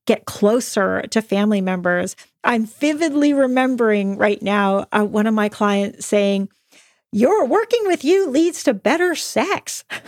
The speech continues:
You should tell people that." And I guess I just did <laughs> because it was just astonishing to me that as we heal ourselves to go after one thing, that all these other things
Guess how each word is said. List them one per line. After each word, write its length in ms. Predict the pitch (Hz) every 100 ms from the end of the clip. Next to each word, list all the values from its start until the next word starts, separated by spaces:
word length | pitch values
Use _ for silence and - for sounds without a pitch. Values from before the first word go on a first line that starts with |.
| - - 285
You 180 | 196 392
should 280 | - 403 277
tell 240 | 226 285
people 360 | 415 311 294 226
that." 320 | 208 190 175 _ _
And 100 | 208
I 80 | 196
guess 260 | 202 240 214
I 100 | 196
just 300 | 208 233 -
did 380 | 233 202 185 - - 330 -
<laughs> 320 | - 427 -
because 500 | 294 285 269 247 247 - - _ _ _
it 180 | 294 -
was 180 | 277 -
just 320 | 320 330 -
astonishing 920 | 247 - - 226 220 294 311 - 240 220
to 120 | 214
me 520 | 214 233 247 196 208 - - _ _ -
that 260 | 214 - _ 202
as 460 | 208 254 254 233 -
we 160 | 214 208
heal 540 | 185 - 254 294 240
ourselves 800 | - 185 190 - 226 220 185 180
to 140 | - 196
go 440 | 190 196 214 208 -
after 480 | 208 208 - 208 180
one 460 | 175 185 214 247
thing, 540 | 233 214 - 180 - 202 _ _ _
that 220 | 202 - _ 208
all 420 | 214 233 233 226
these 320 | - 214 - -
other 260 | 202 208
things 640 | 196 - 226 202 175 -